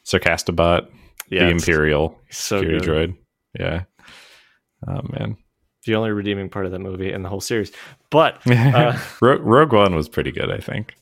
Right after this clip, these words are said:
Speaker 1: The rest of it, everything since Rogue One, question marks, question marks,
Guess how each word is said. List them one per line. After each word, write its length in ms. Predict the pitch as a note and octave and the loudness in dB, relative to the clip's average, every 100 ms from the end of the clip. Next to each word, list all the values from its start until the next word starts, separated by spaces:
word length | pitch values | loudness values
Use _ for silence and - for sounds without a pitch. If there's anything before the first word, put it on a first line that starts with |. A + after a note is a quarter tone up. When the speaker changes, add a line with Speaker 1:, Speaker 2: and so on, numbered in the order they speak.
| _ _ _ _ - - | _ _ _ _ -20 -2
Speaker 1:
The 80 | G2+ | 2
rest 260 | G2+ G2+ - | 4 2 0
of 160 | E2+ D#2 | 0 2
it, 280 | D2 - _ _ _ _ _ _ | 0 -2 _ _ _ _ _ _
everything 400 | - G2+ G2 F#2 E2 | 0 2 2 0 -2
since 280 | E2 C#2+ | -4 -4
Rogue 220 | - C#2+ - | -4 -6 -4
One, 260 | D2 E2 - | -6 -6 -14
question 340 | - E2 - F2 | -2 -2 0 -6
marks, 320 | F#2 - - | -6 -8 -10
question 320 | - - - | -6 -6 -4
marks, 340 | G2+ G#2+ - | -6 -8 -14